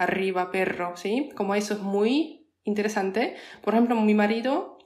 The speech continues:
eh, que es tucumano, él habla de esa forma, ¿sí? Arriba, perro, como hacen como R de inglés. Y eso no es tan difícil para entender.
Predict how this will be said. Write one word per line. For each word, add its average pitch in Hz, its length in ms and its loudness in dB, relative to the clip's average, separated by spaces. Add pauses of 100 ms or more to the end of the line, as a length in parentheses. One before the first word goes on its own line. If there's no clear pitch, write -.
(260)
eh, 185 260 -2
que 180 80 -4
es - 80 -10
tucumano, 208 640 -4
él 190 260 -2
habla 180 160 -2
de 180 60 -2
esa 180 160 -8
forma, 170 320 -4
¿sí? 202 260 -6
Arriba, 196 540 -2
perro, 185 480 -4 (180)
como 180 240 0
hacen 208 260 2
como 185 200 -2
R 196 300 0
de 170 100 -2
inglés. 190 560 -2 (920)
Y 208 140 0
eso 277 240 4
no 240 240 4
es 240 140 -2
tan 214 120 4
difícil 214 280 -2
para 185 160 2
entender. 196 500 2